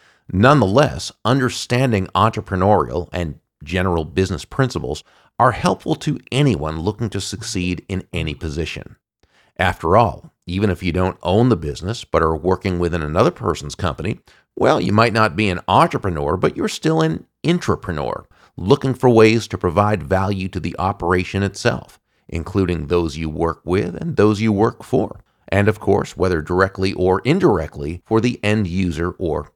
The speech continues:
customer. And what better time for someone to learn entrepreneurial and business principles than when they're still a child, when everything is new, the canvas is still relatively blank,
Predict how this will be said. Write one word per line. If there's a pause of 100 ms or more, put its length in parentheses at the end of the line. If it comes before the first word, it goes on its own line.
customer. (520)
And
what
better
time
for
someone
to
learn (100)
entrepreneurial
and
business
principles
than
when
they're
still
a
child, (260)
when
everything
is
new, (180)
the
canvas
is
still
relatively
blank,